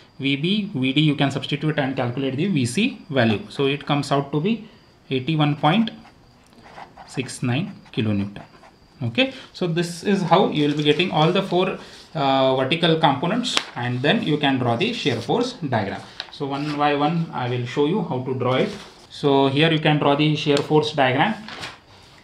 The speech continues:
So V A was sixty-three point eight four. It was going upwards because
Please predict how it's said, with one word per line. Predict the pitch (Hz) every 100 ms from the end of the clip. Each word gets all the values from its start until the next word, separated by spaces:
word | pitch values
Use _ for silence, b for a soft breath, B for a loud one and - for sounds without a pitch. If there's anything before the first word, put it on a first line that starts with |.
| B B B
So | - 143 135 131
V | 135 143 175
A | 165
was | 151 156
sixty-three | 151 - 160 160 156 151
point | 156 156
eight | 151 139 -
four. | 160 175 143
It | 123
was | 131 127
going | 131 131 131
upwards | 127 123 147 165 151
because | 131 127